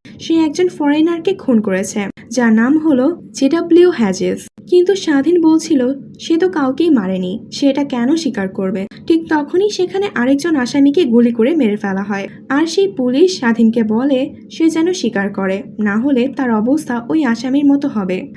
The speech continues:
অন্যদিকে স্বাধীনের বাড়িতে স্বাধীন এবং নিশাদের বিয়ের আয়োজন চলতে থাকে, কিন্তু স্বাধীনের কোনো খোঁজ খবর নেই। দিন পার হয়ে রাত হয়ে যায়, তখনও স্বাধীনের কোনো খোঁজ খবর নেই। একে একে মেহমানরা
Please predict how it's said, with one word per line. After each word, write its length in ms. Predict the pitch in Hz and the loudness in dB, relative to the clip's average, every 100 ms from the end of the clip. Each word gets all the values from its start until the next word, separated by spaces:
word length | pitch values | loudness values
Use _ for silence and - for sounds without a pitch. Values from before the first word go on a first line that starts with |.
| - | -8
অন্যদিকে 480 | 254 277 320 233 226 320 | 2 4 4 4 2 0
স্বাধীনের 540 | - 277 262 277 381 285 | -2 -2 0 2 2 2
বাড়িতে 380 | 196 190 196 311 359 - | 0 -2 0 -2 -2 -8
স্বাধীন 440 | - 262 254 359 370 | -2 0 4 2 4
এবং 220 | 339 370 370 | 2 4 4
নিশাদের 440 | 262 233 294 330 262 | 4 2 0 2 2
বিয়ের 320 | - 240 302 | 2 0 2
আয়োজন 380 | 214 190 208 285 | 0 0 0 0
চলতে 320 | 294 220 196 196 | 0 0 0 -2
থাকে, 320 | 214 196 190 196 - - | -4 -2 -2 -2 -10 0
কিন্তু 220 | 349 349 381 | 2 4 4
স্বাধীনের 500 | 330 262 269 320 370 | 4 0 2 4 4
কোনো 180 | 370 392 | 4 2
খোঁজ 240 | 359 240 226 - | 2 0 0 -4
খবর 220 | 196 190 | -2 0
নেই। 200 | 185 185 - - - 208 | -2 -2 -6 -10 -8 0
দিন 160 | 262 269 | 2 2
পার 220 | 254 233 226 | 2 0 2
হয়ে 220 | 240 339 262 | 4 4 4
রাত 200 | 208 208 | 2 0
হয়ে 220 | 214 196 | -2 0
যায়, 240 | 196 196 208 - | -2 -4 -6 -8
তখনও 380 | 302 294 339 339 370 | -4 -2 0 0 0
স্বাধীনের 460 | 285 247 262 330 | 0 2 2 2
কোনো 180 | 330 349 | 2 2
খোঁজ 240 | 370 254 220 - | 2 2 0 -2
খবর 220 | 208 202 | -4 -2
নেই। 200 | 190 190 190 - - | -2 -2 -4 -8 -2
একে 240 | 320 330 | 2 4
একে 240 | 370 370 392 | 4 4 4
মেহমানরা 580 | 269 254 302 330 240 | 4 4 2 4 4